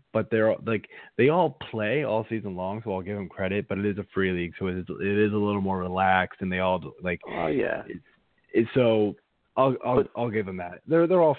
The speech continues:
Speaker 1: friend, like, they're all friends. So, like, I, I don't wanna give them too much
Speaker 2: Yeah.
Speaker 1: shit, but, like, you know, I sit there and, and I, I do wanna, like, legitimately talk about, talk to this guy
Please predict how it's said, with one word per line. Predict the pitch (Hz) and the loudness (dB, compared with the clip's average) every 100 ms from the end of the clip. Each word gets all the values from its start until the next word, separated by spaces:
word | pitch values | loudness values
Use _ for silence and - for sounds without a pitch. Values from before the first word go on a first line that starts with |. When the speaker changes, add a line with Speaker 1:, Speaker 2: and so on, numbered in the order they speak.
| - | -4
Speaker 1:
friend, | 85 - | -18 -10
like, | 110 | -6
they're | 120 143 | -2 0
all | 131 - | 0 -6
friends. | 82 82 82 - | -14 -14 -16 -10
So, | |
like, | 95 95 | -6 -4
I, | 104 120 | -6 -4
I | |
don't | 131 127 | -4 -4
wanna | 107 | -4
give | 98 | -6
them | 90 | -8
too | 90 | -10
much | 95 | -8
Speaker 2:
Yeah. | - | -8
Speaker 1:
shit, | 87 - | -8 -10
but, | 87 | -10
like, | 87 82 _ _ - - | -10 -12 _ _ -20 -4
you | 110 | 2
know, | 101 | 2
I | 98 | 2
sit | 117 | 2
there | 110 98 | 4 4
and, | 95 80 92 | 2 -2 -6
and | - 95 90 82 - _ - | -6 -6 -6 -10 -14 _ -6
I, | 107 113 - | 0 0 2
I | 120 | 0
do | 104 143 143 | 2 4 4
wanna, | 131 123 | 2 -2
like, | 107 90 - - | -4 -6 -10 -16
legitimately | 107 107 117 104 98 | -12 -8 -8 -6 -8
talk | 101 101 92 | -10 -12 -12
about, | 87 - _ | -14 -16 _
talk | 101 98 - | -8 -8 -8
to | |
this | 87 87 | -14 -8
guy | 90 87 | -6 -6